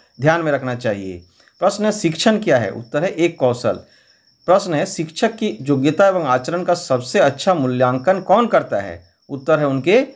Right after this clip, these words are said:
शिष्य करते हैं। अच्छा अध्यापक कौन है? उत्तर है, जो अपने विद्यार्थियों से सच्ची लगन रखता हो।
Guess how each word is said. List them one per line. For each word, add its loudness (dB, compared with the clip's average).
शिष्य -2
करते -2
हैं। -12
अच्छा 0
अध्यापक -2
कौन -2
है? -8
उत्तर -4
है, -4
जो 2
अपने 0
विद्यार्थियों 0
से -6
सच्ची -4
लगन 4
रखता -4
हो। -12